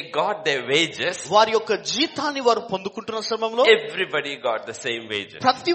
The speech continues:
Speaker 2: ఒక్కరు కూడా సమానంగా జీతాన్ని పొందుకున్నారు.
Speaker 1: So even if you forgot to serve God the past ten months,
Speaker 2: ఇదిగో పదకొండు మాసములో నీవు దేవుని పరిచర్య చేయడం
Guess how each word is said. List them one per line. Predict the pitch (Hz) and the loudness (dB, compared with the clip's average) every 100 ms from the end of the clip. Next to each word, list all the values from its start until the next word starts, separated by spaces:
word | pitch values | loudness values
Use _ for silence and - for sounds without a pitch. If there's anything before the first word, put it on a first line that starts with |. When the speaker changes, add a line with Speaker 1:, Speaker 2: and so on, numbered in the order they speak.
| 349 | 0
Speaker 2:
ఒక్కరు | 339 302 302 285 | 2 0 0 4
కూడా | 294 302 - | 4 4 0
సమానంగా | 208 247 311 320 302 330 247 | 0 2 2 2 0 -2 -2
జీతాన్ని | 277 262 240 226 | 0 0 0 -2
పొందుకున్నారు. | 202 - 175 147 120 | -6 -6 -6 -4 -2
Speaker 1:
So | 220 240 262 | 0 2 4
even | 254 247 | 4 0
if | 226 208 | -2 -6
you | 196 | -4
forgot | 175 170 180 180 | 2 4 4 2
to | 175 | -6
serve | - 170 170 139 | 0 2 2 4
God | 143 147 131 | 4 4 -2
the | - | 2
past | 120 156 - 131 | 2 2 -2 -2
ten | 139 110 | -2 -4
months, | 101 131 - 233 | -4 -6 -6 2
Speaker 2:
ఇదిగో | 233 226 240 | 2 4 2
పదకొండు | 294 302 285 233 | 2 0 -4 0
మాసములో | 190 277 - 302 285 294 302 302 233 | 2 2 2 0 2 4 4 4 -2
నీవు | 240 233 | -2 2
దేవుని | 202 262 277 233 | 4 4 0 2
పరిచర్య | 233 233 254 254 | 0 0 -2 2
చేయడం | 247 233 | 2 2